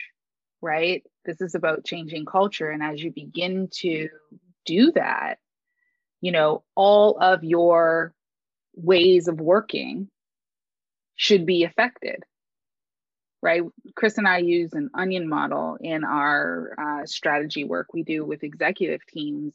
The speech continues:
And at the heart of the onion is identity, culture, and values. And it is meant to permeate all the other layers of the onion, which include things like, you know, uh,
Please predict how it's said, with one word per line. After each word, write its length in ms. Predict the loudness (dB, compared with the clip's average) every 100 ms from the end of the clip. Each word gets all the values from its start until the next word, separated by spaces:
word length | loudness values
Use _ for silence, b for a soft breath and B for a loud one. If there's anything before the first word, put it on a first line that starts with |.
| _
And 420 | -8 -4 -4 -6 -10 -14
at 100 | -8
the 80 | -8
heart 360 | -2 0 0 -2
of 160 | -10
the 140 | -8 -6
onion 560 | -4 -4 -6 -10 -12 -16 _ _ _ _ _ _ _ _ _ -2
is 300 | 0 0 -4
identity, 720 | -12 -6 -4 -4 -2 -2 -2 -8 _
culture, 540 | -4 -4 -2 -6 -8 -10
and 160 | -14 -4
values. 680 | -2 0 -2 -6 -10 -20 _ _ _ _ _ _ _ _ -12
And 360 | -8 -6 -6 -10 -8
it 120 | -6
is 160 | -6
meant 480 | -6 -2 0 0 -4 -20 -20
to 120 | -20 _
permeate 680 | -4 0 2 0 -6 -10 -14 _ _ _ _
all 280 | 4 6 6
the 180 | 2 -2
other 260 | 0 0
layers 380 | 0 0 -2 -4
of 100 | -8
the 140 | -8 -8
onion, 420 | -4 -4 -4 -6 -8
which 220 | -10 -12
include 480 | -12 -8 -6 -6 -8
things 280 | -10 -10 -10
like, 400 | -6 -6 -6 _ b b b b -10
you 120 | -6
know, 340 | -6 -6 -10 -14
uh, 140 | -12